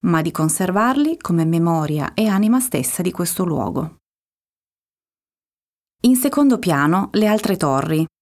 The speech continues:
identità complementari, geometria e morbidezza, protezione e apertura, profondità e vicinanza di un'architettura che, come il parco, si contamina e si completa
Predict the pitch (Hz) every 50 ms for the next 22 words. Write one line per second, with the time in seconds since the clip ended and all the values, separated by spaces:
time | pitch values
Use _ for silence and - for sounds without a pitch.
0 | _ _ _ _ _ - 208 196 220 220 220 226 233 220 226 240 - 247 226 226
1 | 208 190 185 175 170 170 165 - 143 135 139 147 151 151 160 156 - _ _ _
2 | _ - 165 180 180 170 170 170 170 190 196 208 226 240 254 254 240 202 190 185
3 | 190 175 185 170 147 131 127 - - - - 160 156 160 - _ _ _ _ _
4 | _ _ - - 160 156 - 175 - - - - 190 190 208 226 240 247 254 -
5 | 180 170 170 - 175 160 156 - 156 147 151 147 151 160 160 - _ _ _ _
6 | _ _ _ _ _ - - 180 175 - - 196 196 202 196 196 196 220 240 269
7 | 285 285 - 220 208 208 214 208 - - 214 208 214 233 254 277 285 - - 294
8 | 294 - - - - 196 190 190 185 190 190 190 - 208 202 208 208 208 - -
9 | 202 180 151 147 143 - 170 - - - 180 170 156 151 151 - 143 127 135 -
10 | - - - - 240 269 302 - - - - - 208 208 214 214 220 208 220 208
11 | 175 156 151 147 143 139 143 147 - - 160 - 190 196 202 202 175 143 127 131
12 | - 170 190 196